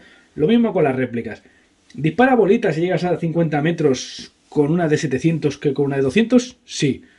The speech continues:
pero cambian muchos aspectos. Esto es un poco igual, ¿vale? Entonces,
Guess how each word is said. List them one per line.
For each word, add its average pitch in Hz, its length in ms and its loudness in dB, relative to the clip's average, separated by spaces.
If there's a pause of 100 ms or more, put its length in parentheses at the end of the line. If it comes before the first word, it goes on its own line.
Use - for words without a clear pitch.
(400)
pero 131 260 -2
cambian 143 320 0
muchos 135 380 -6
aspectos. 113 580 -10
Esto 175 200 -4
es 160 40 -2
un 131 80 -6
poco 147 480 -6
igual, 113 360 -10 (160)
¿vale? 151 240 -6 (420)
Entonces, 131 500 -4